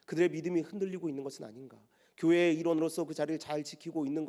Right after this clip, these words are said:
있는가라고 지켜보며 사랑하며 섬겨주며 돌보아 주어야 한다는 것입니다.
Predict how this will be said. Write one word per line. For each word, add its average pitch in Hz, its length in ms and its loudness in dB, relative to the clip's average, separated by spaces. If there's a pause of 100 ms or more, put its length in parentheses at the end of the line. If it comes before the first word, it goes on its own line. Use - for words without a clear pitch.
(140)
있는가라고 160 920 2
지켜보며 165 680 0
사랑하며 170 580 2
섬겨주며 180 720 2 (220)
돌보아 175 520 4
주어야 156 300 4
한다는 135 380 -6
것입니다. 104 440 -14